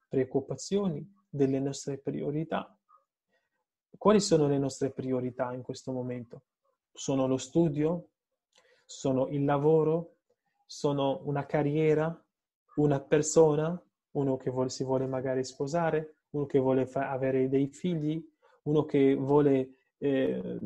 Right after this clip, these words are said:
non so, accrescere un po' il, il suo conto in banca? Quindi sono tutte delle, delle, delle, delle questioni che ci interessano, ma vanno in contrasto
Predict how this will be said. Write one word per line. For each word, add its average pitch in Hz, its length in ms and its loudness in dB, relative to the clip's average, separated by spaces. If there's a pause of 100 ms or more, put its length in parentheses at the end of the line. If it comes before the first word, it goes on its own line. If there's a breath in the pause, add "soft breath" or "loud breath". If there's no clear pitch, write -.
(340)
non 143 160 -6
so, 151 240 2
accrescere 147 920 0
un 139 140 -4
po' 143 380 2
il, 131 240 -2
il 127 160 -2
suo 135 240 -2
conto 139 340 -4
in 165 160 0
banca? 170 540 -2 (320)
Quindi 208 440 -2
sono 196 440 -4
tutte 302 420 0
delle, 151 500 2 (200 soft breath)
delle, 151 380 -2
delle, 139 520 2
delle 143 240 0
questioni 202 540 0
che 185 140 0
ci - 180 -6
interessano, 135 800 -6 (540 soft breath)
ma 175 380 0 (580)
vanno 185 440 6
in 165 220 4
contrasto 165 1000 2